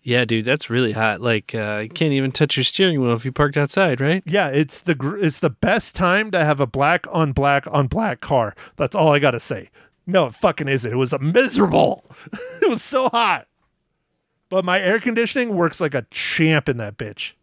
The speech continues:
Speaker 2: So I was happy for that.
Speaker 1: Oh, yeah? Your, your, your Pilot, right?
Speaker 2: Yes,
Speaker 1: Your
Speaker 2: sir.
Speaker 1: Hyundai
Speaker 2: Yep, yep.
Speaker 1: Yeah, yeah.
Speaker 2: My new work car. But anyways, okay, so one thing I heard a theory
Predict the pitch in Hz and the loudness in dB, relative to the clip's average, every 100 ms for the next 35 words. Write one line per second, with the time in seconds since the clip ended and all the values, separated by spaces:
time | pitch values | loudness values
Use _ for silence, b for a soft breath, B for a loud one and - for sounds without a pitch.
0 | _ _ - 156 127 127 147 139 - 131 | _ _ -4 0 2 4 2 0 -6 -2
1 | 123 127 113 113 98 - _ _ _ _ | -2 -2 -6 -6 -10 -16 _ _ _ _
2 | _ _ _ _ - 143 139 139 139 151 | _ _ _ _ 0 2 2 4 4 2
3 | 143 135 117 135 131 123 113 131 135 127 | 2 2 0 0 0 0 -4 -2 0 0
4 | 120 - 214 131 113 117 151 170 135 127 | 0 0 2 2 2 2 2 2 2 4
5 | 151 139 139 139 135 - - 143 - - | 4 4 -2 -4 -4 -6 -4 -4 -4 -4
6 | 131 127 120 113 139 151 147 147 - 139 | -2 -2 -4 -2 0 2 2 2 0 0
7 | 120 - b b b b b - 147 131 | 0 -4 b b b b b -2 0 0
8 | _ b b b - 190 196 165 - - | _ b b b -4 0 2 2 0 -2
9 | 180 190 135 196 160 180 185 277 247 233 | 0 2 2 0 0 2 0 2 0 0
10 | 196 196 175 190 190 170 - 185 190 143 | 2 2 2 2 2 0 -2 0 2 2
11 | 127 117 | 0 -4